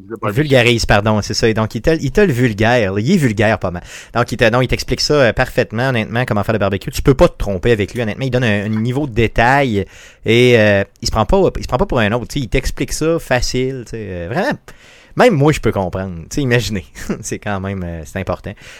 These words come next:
Speaker 2: Allez voir ça, honnêtement, ça vaut vraiment, vraiment la peine. Et vous allez en entendre, en entendre parler dans les, euh, prochaines semaines. Mon épaule de porc était, mon ami, fucking tasty. Euh, j'ai, euh, passé ça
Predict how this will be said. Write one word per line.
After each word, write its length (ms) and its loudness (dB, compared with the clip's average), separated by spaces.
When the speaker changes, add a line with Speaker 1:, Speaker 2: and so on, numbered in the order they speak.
Speaker 2:
Allez 100 4
voir 160 4
ça, 140 2
honnêtement, 280 -4
ça 160 -2
vaut 140 -4
vraiment, 400 0
vraiment 240 0
la 100 2
peine. 160 -2
Et 40 -2
vous 100 -4
allez 100 0
en 40 -2
entendre, 340 -6
en 120 -4
entendre 280 -4
parler 340 -2
dans 160 -4
les, 260 -2
euh, 80 -4
prochaines 360 -4
semaines. 320 -4
Mon 140 -2
épaule 280 0
de 140 2
porc 460 2
était, 560 0
mon 260 -8
ami, 420 -6
fucking 440 -2
tasty. 480 -4
Euh, 420 4
j'ai, 420 2
euh, 220 2
passé 400 0
ça 400 4